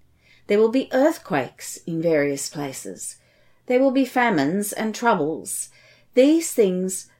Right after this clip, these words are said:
are the beginning of birth pains. But watch yourselves, for they will deliver you up to councils. You will be beaten in synagogues. You will stand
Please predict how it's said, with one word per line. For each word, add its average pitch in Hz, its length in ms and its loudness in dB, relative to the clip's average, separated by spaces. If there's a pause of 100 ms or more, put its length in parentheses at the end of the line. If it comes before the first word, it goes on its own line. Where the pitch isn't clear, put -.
(260)
are 208 100 -2
the 220 80 0
beginning 226 400 2
of 220 160 -6
birth 175 340 4
pains. - 680 -12 (1200)
But 214 220 -6 (240)
watch 220 640 -2
yourselves, 170 880 -6 (340)
for 254 140 0
they 262 180 6
will 285 120 4
deliver 254 360 4
you 262 220 4
up 233 160 0
to 240 120 -6
councils. 180 760 -6 (560)
You 226 140 2
will 262 140 4
be 254 220 0
beaten 220 500 4
in 190 200 0
synagogues. 165 920 -4 (500)
You 156 160 -2
will 214 160 -2
stand 220 680 -2